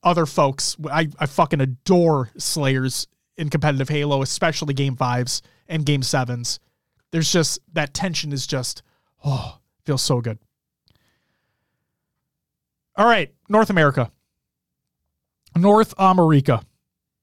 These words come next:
Um,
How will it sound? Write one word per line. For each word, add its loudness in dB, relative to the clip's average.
Um, 4